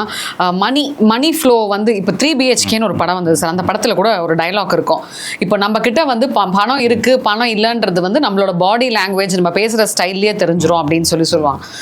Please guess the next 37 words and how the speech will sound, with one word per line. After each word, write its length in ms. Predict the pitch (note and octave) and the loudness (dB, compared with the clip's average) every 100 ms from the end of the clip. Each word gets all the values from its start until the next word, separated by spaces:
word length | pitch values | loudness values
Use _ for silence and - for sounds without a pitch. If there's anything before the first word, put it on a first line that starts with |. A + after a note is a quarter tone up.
| - - | -6 0
அஹ், 140 | A#3 | 0
so 160 | A#3 D#4+ | 2 2
அதை 260 | A3 B3+ F4 | 4 4 2
வச்சு 280 | E4 E4 F4+ | 2 0 0
நம்மளோட 360 | C4+ A#3+ G#3+ | 2 2 4
day 160 | G#3 B3 | 2 2
to 100 | B3 | 2
day 120 | B3+ | 2
life-ல, 360 | G3 G3+ F3 G#3+ - - - | 0 -2 -2 -2 -4 -8 -4
இப்போ 200 | A3 G#3+ | 0 0
நீங்க 220 | G#3 F#3+ | 0 0
சொல்றீங்க, 360 | A#3 C4+ C#4 G#3 | 0 2 0 0
உங்களோட 240 | A3 G3 G#3+ | 0 0 0
அனுபவத்தை 340 | C4 C4+ C4+ | 2 0 0
நீங்க 160 | A#3+ F#3 | 0 -2
சொல்லுங்களேன். 440 | G3 F#3 F3+ E3+ - - | -2 -2 -2 -4 -8 -4
இப்போ 180 | A#3 A#3+ | 0 2
ஒருத்தவங்க 280 | A#3 A#3 A3 | 4 2 0
கிட்ட, 200 | B3 F#4 G3 | 0 2 0
அஹ், 140 | F#3 F3 | -2 -2
abundant-ஆ 600 | F#3 B3+ D4 C#4+ C#4 C4 D4+ | 0 2 2 0 0 0 0
வந்து 200 | A#3+ A#3+ | 0 0
நிறைய 400 | F3+ A#3+ B3+ E4 D4+ G#3+ | 2 2 2 2 2 2
பணம் 260 | G#3+ G3 A#3 | 0 0 2
இருக்கு, 260 | G3 F#3 F3+ | 0 2 2
அபண்டன்ஸா 580 | E3 A3+ A#3 A3 B3+ | 2 0 0 0 2
இருக்கு 260 | A#3 F#3 F#3+ | 2 2 0
அப்படின்னா, 460 | F3 E3+ D#3 D3 C#4+ F4+ - - - | 0 0 0 0 0 -2 -6 -4 0
அஹ், 220 | G3 F#3+ F#3 | 2 2 0
abundance 540 | G3+ D#4 D4+ E4 D4 - - | 2 2 2 0 -2 -4 0
to 100 | A#3 | 0
the 120 | A#3 A#3 | 2 2
core, 240 | C#4+ D4+ A#3+ | 4 4 4
அவ்வளோ 320 | G3+ B3 A#3+ | 4 2 2
பணம் 260 | A3+ C#4+ | 0 0
இருக்கிறவங்க 400 | C4 A3+ A3 D#4 | 0 2 0 2
என்ன 100 | C4 | 2